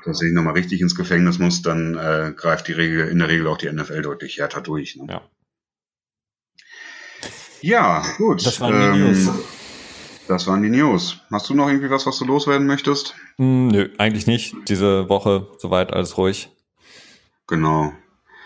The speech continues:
Speaker 1: Ja, dann sind wir soweit durch.
Speaker 2: Ja.
Speaker 1: War
Speaker 2: Ja.
Speaker 1: mal eine interessante neue Geschichte, dass wir da in einer Division mal so ein bisschen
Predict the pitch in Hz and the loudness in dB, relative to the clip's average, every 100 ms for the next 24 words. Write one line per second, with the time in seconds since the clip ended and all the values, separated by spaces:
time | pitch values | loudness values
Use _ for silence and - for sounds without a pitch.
0 | - - _ _ - 196 82 78 - 87 | -20 -20 _ _ 0 2 2 -2 0 2
1 | 92 85 98 98 87 85 82 90 139 214 | 4 2 0 2 2 2 2 2 2 0
2 | - 101 - - - 117 110 110 107 113 | -2 -4 -4 -12 -6 -2 0 0 -4 -10
3 | - 117 110 101 90 98 101 98 104 120 | -14 -4 0 2 2 0 -2 -2 -2 0
4 | 110 101 101 117 127 107 104 110 101 101 | 0 0 -2 -4 -2 -2 -2 0 0 2
5 | 98 92 104 98 98 104 98 95 95 107 | 2 2 2 2 2 2 2 4 2 2
6 | - 104 98 95 92 | 2 2 4 4 0